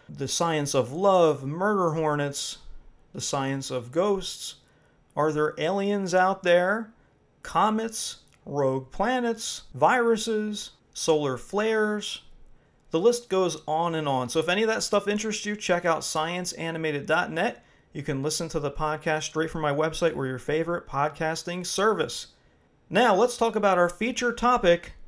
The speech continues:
the celestial accident. What does that mean? What is that about? Let's get right into it. Mysterious object called the accident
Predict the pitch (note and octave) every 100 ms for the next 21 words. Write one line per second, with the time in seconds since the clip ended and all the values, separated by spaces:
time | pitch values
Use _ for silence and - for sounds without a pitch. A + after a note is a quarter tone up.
0 | - - _ _ _ _ _ - D#3 D3+
1 | - D#3 C#3+ F3+ A#3+ - C4+ C4+ C4 B3
2 | A#3+ C#4+ - C#4+ A3 B2+ - _ _ _
3 | - A#3+ A#3 F3+ E3 C#3+ C#3+ G3 D4 D4
4 | G3 A3 G3 D#3 C#3+ C3 D#3 B3 - F#3+
5 | - E3+ D#3 D#3+ D3 C3 C3+ G#2+ - _
6 | _ _ _ _ D3+ - - A3 B3 B3
7 | A3+ - F#3 D#3 C#3 C#3+ - E3+ E3+ D3+
8 | F#3+ - F3+ G#3 B3+ - F3+ D#3 E3